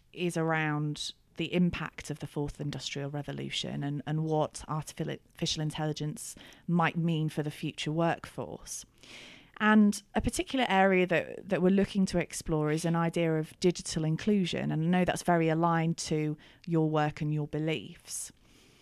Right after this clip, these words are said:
What's your opinion on making sure that, you know, we have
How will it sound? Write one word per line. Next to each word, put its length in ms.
What's 360
your 180
opinion 440
on 480
making 460
sure 340
that, 240
you 80
know, 140
we 160
have 480